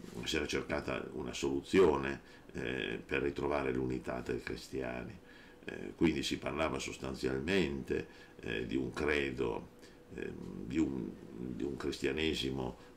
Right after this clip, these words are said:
orientale e un occidentale. Oggi purtroppo, eh, la vergogna di cui io ho, eh, parlato tante volte è un cristianesimo diviso in mille confessioni. E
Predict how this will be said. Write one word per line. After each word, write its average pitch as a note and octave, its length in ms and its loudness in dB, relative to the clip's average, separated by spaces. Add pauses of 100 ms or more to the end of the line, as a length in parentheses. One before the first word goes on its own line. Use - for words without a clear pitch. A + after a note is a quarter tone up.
orientale C2+ 800 2
e C2 60 4
un C2 180 2
occidentale. B1 800 0
Oggi C2 240 2
purtroppo, - 640 -6 (440)
eh, G1+ 140 -6 (260)
la A1+ 500 -8
vergogna C2 540 2
di B1+ 120 -2
cui C#2 480 2
io C2+ 140 2
ho, B1 460 0 (360)
eh, - 220 -4
parlato C#2 440 -2
tante C2+ 380 0
volte C2 800 2 (180)
è C2 160 -2
un C2 120 0
cristianesimo B1+ 800 0
diviso B1 500 0
in D#2 160 0
mille A#1+ 300 0
confessioni. - 680 -6 (580)
E - 200 -4